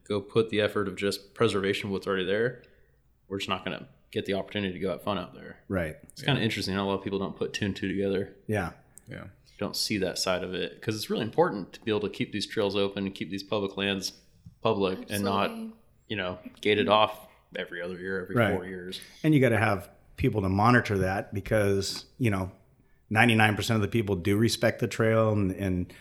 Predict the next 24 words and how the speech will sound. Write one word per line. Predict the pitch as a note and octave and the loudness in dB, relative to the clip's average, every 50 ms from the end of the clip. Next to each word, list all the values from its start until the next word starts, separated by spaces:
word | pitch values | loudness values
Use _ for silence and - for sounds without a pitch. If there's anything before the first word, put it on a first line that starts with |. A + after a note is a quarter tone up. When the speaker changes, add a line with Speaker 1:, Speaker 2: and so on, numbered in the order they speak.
| - - - _ _ _ | -20 -20 -20 _ _ _
Speaker 2:
take | - - A2+ F2+ - | 0 0 0 2 4
care | A#2+ A2 A2 | 4 4 6
of | A2 A#2 | 6 4
it, | B2 G2+ F#2 | 2 0 0
but | G2 G2+ - - | -2 -4 -4 -2
there's | - G2+ G2+ G2 F#2 | 0 0 2 2 2
always | G#2+ G#2+ G#2+ A2 A2 G#2+ | 4 4 4 4 4 2
a | G#2+ | 2
few | G#2 - A#2 G2+ | 0 -2 -4 -2
people | - A2+ G2+ - G#2+ A2 G#2+ F#2+ | -2 -2 0 2 2 2 4 4
that, | G2 F#2+ F2 E2+ F2+ - - - | 4 2 2 0 -4 -10 -16 -14
you | C#3+ A2+ G2 | -8 -6 -4
know, | F#2+ F2 F#2+ A2 - | -4 -4 -4 -6 -6
abuse | F2 F2 F2 G2+ G#2+ A2 G#2+ G2 | -8 -4 -2 2 2 4 4 4
anything, | G#2 A#2 B2+ B2+ G#2+ F#2 - F#2+ F2+ F#2+ G2 G#2+ A2+ G#2 - | 4 4 4 2 2 0 -2 -4 -4 -2 -2 -2 -4 -6 -4
and | G#2 G2+ G2 G2 F#2+ F#2+ F#2 F#2+ F#2 F#2 - - _ - - - _ - | -2 -2 0 0 0 -2 -2 -4 -4 -6 -8 -12 _ -20 -20 -20 _ -6
Speaker 1:
That | G#2 G#2 G#2+ | -4 -2 0
one | A#2 A#2+ A2 | 0 0 0
percent | - - - B2+ A2 - | -2 -4 -4 -4 -4 -4
can | - G#2 | -6 -6
do | G#2 | -6
some | G2 - F#2+ F2+ | -6 -6 -6 -4
damage. | G#2 G#2 G2+ G2 G2 G2 | -4 -4 -4 -4 0 4
Speaker 2:
Right. | A#2+ B2+ B2 F#2+ E2 - | 6 6 6 6 4 -2